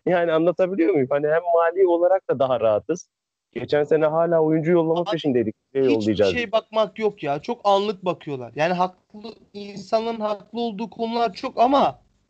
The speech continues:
Speaker 2: yani hiç bundan bir sene önce biz ne düşünüyorduk? İki sene önce olaya nasıl bakıyorduk? Hiç onlar yok. Hiç onları düşünmek yok abi.
Speaker 1: Yani anlatabiliyor
Speaker 2: Anlık
Speaker 1: muyum?
Speaker 2: yaşıyor insanlar.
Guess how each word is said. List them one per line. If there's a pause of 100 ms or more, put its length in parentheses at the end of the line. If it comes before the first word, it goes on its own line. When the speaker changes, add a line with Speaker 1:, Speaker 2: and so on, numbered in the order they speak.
(280)
Speaker 2:
yani
hiç
bundan
bir
sene
önce
biz
ne
düşünüyorduk?
İki
sene
önce (280)
olaya
nasıl
bakıyorduk? (360)
Hiç
onlar
yok.
Hiç
onları
düşünmek
yok
abi. (560)
Speaker 1:
Yani
anlatabiliyor
Speaker 2:
Anlık
Speaker 1:
muyum?
Speaker 2:
yaşıyor
insanlar.